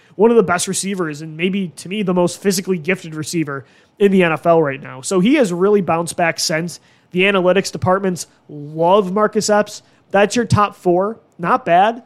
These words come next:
And then I think you do keep one more, a fifth safety with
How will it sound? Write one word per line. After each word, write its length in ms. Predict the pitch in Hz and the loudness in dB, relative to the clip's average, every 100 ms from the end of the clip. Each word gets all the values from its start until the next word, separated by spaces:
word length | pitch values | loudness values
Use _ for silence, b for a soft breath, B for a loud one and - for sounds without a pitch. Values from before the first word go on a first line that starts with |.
| b b b | b b b
And 160 | 196 190 | -2 2
then 100 | 202 | 2
I 80 | |
think 220 | 180 202 196 | 2 0 0
you 100 | 180 | -2
do 280 | 160 196 | 2 0
keep 420 | 180 - 202 - - | 0 -2 -2 -2 -6
one 480 | 170 156 180 190 | -6 2 4 4
more, 500 | 175 175 175 160 151 b b | 4 4 4 4 0 b b
a 120 | - 165 | -4 -4
fifth 400 | - - 190 - | -4 0 0 0
safety 540 | - 160 156 151 135 | -4 -4 -4 -6 -8
with 480 | 165 160 139 - | -4 -2 -2 -4